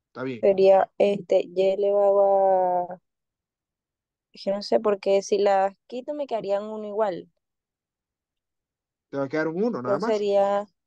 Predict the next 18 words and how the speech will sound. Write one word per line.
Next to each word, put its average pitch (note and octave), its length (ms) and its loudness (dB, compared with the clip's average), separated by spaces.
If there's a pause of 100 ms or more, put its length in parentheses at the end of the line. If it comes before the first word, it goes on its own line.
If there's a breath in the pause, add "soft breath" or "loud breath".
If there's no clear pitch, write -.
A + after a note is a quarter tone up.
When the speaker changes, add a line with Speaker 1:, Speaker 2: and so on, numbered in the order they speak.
(260)
Speaker 2:
ajá, G3+ 420 -6
el G3+ 220 -2
u-, F#3+ 220 -2
el F#3 200 0
uno F#3+ 420 -6
sería F#3+ 300 4
del, G3+ 280 2
es G3+ 180 -2
que A#3+ 100 -10
sería A3 320 4
del G#3 500 2 (240)
tres G#3+ 240 2
N D#4+ 300 -2
o A#3+ 120 4
del F3+ 440 0
seis - 380 -4
menos F#3+ 240 -4
siete. - 240 -10